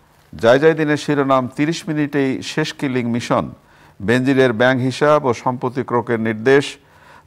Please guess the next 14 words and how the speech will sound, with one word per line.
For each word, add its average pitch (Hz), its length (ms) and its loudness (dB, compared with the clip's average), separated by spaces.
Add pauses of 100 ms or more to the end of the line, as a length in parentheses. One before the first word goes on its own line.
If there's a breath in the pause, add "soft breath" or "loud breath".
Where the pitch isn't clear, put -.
যতই 135 340 6
মুরব্বি 170 440 2
ধরুক 160 460 4
এদের 135 240 4
আমরা 120 200 4
ছাড়ব 113 440 2
না", 76 220 -4 (160)
বিএনপি 123 460 -4
কে 120 120 -2
ইঙ্গিত 120 260 -4
করে 131 240 0
প্রধানমন্ত্রী। 104 680 -6 (1400 soft breath)
দৈনিক 113 280 0
জনকণ্ঠ, 131 500 2